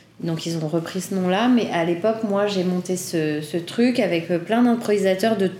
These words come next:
de compagnies et de troupes différentes, ce qui ne se faisait pas, comme je te le disais. Et, euh, on avait, euh, pour projet de faire un long form, un short form et une forme, euh,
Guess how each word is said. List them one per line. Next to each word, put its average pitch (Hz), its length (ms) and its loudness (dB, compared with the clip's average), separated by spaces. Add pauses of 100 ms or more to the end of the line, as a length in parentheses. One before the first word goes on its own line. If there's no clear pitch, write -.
(100)
de 175 100 2
compagnies 269 540 4
et 233 40 4
de 202 100 2
troupes 240 200 2
différentes, 220 440 2
ce - 60 -6
qui 226 80 -2
ne 208 40 -2
se 208 160 -2
faisait 247 260 2
pas, - 260 -2 (200)
comme 208 100 -2
je 196 60 -8
te 208 100 0
le 170 320 2
disais. 170 380 -2 (1000)
Et, 247 400 4
euh, 196 160 4
on 196 160 2
avait, 220 600 2
euh, 180 280 4 (1500)
pour 208 160 0
projet 208 400 2
de 214 140 4
faire 214 400 0
un 240 120 4
long 240 220 6
form, 226 420 2 (640)
un 233 120 4
short 233 280 2
form 247 500 2 (540)
et 233 380 6
une 208 140 2
forme, 226 500 4
euh, 175 880 2